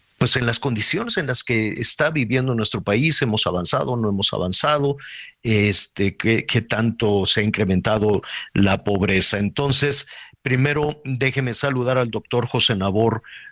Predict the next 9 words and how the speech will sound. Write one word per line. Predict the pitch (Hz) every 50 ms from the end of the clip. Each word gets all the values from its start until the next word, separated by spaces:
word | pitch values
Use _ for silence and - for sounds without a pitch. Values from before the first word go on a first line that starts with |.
| _ _ _ _ -
Cruz, | 151 147 147 135 123 110
Marcelo. | 110 101 98 - - 107 95 87 101
¿Cómo | - 170 196 214
estás, | 202 - - 202 202 156
doctor? | 165 190 - - - 190 185 180
Qué | - 185
gusto | 180 170 - - 180 170 160 143
saludarte. | - - 143 135 127 127 147 160 156 151 - - 165 160 156 156
Bienvenido. | 139 139 135 123 117 120 117 120 120 107 90 78